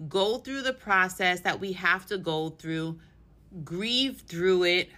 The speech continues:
and then find these other pockets of moments that do bring us happiness,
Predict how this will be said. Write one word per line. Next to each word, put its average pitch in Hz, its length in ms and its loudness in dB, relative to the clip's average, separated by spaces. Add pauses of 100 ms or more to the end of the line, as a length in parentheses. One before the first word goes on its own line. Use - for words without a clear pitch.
(160)
and 208 220 2
then 202 180 4
find 214 540 2
these 208 300 -10
other 196 260 2
pockets 185 640 -4
of 180 140 -4
moments 160 680 -2 (240)
that 170 280 0
do 202 240 -6
bring 180 360 -4
us 170 240 -4
happiness, 160 640 -2